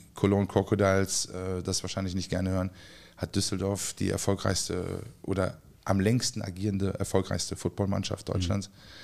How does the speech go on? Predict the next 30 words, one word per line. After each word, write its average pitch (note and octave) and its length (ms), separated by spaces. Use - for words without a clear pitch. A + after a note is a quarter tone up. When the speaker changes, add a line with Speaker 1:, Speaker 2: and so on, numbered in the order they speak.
Speaker 1:
Ähm, G2 460
warum? B2 720
Naja, A2+ 440
seit G#2+ 340
frühester - 580
Zeit A2+ 220
ist A2+ 180
Fußball B2 400
Nationalsport G2 600
in F#2+ 100
Deutschland G2+ 600
und G2+ 400
alles G#2 220
andere G#2 560
ist, - 320
hat G#2 160
sich A2 100
dann G#2+ 320
durch G2 200
irgendeinen A2 360
Boom A#2+ 200
entwickelt, F2 400
sei F2+ 160
es F2+ 140
Tennis, A#2 460
durch F#2+ 300
Boris G#2 240
Becker, G2+ 260
Steffi - 320
Graf - 380